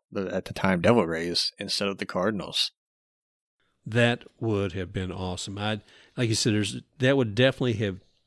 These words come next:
Speaker 2: changed and altered the entire landscape. But didn't happen. Didn't happen. So, you know, and we talk about, uh, young people coming up like Mister Walsh there.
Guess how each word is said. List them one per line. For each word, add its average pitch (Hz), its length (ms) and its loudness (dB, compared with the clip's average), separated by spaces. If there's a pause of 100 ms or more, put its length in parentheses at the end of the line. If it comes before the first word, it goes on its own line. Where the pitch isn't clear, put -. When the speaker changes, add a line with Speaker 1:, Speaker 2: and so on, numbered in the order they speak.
(220)
Speaker 2:
changed 131 440 0
and 98 120 -4
altered 113 460 0
the 107 60 0
entire 110 440 -2
landscape. 104 680 -4 (640)
But 95 340 -14 (720)
didn't 123 220 -6
happen. 120 360 -2 (220)
Didn't 117 200 -8
happen. 98 300 -4
So, 104 340 -2 (1000)
you 156 160 0
know, 147 80 4
and 139 160 4
we 143 80 8
talk 143 300 2
about, 123 440 0
uh, 123 220 -2 (140)
young 131 200 2
people 120 240 4
coming 120 280 -2
up 113 140 -6
like 113 180 -2 (260)
Mister 117 240 -6
Walsh 113 360 0
there. 113 300 0